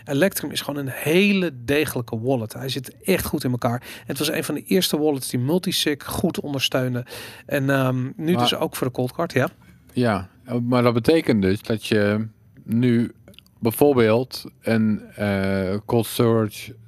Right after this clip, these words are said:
Speaker 2: setup kan maken met een Trezor, een Ledger en een Cold Card en dan bijvoorbeeld two out of three, dus met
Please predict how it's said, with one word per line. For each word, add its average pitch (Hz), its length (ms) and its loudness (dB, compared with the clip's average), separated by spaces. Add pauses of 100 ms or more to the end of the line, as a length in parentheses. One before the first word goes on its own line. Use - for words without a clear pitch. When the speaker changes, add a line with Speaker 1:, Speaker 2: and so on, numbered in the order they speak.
(220)
Speaker 2:
setup 104 500 0
kan 101 180 2
maken 95 420 2
met 98 420 0 (540)
een 98 360 0
Trezor, 104 680 2 (100)
een 98 160 0
Ledger 98 460 2
en 90 100 -6
een 95 100 0
Cold 107 300 0
Card 95 360 0
en 98 100 -4
dan 90 140 -2
bijvoorbeeld 92 360 -4
two 107 140 0
out 90 120 4
of 87 140 -10
three, 95 160 0
dus 85 180 -6
met 92 180 -2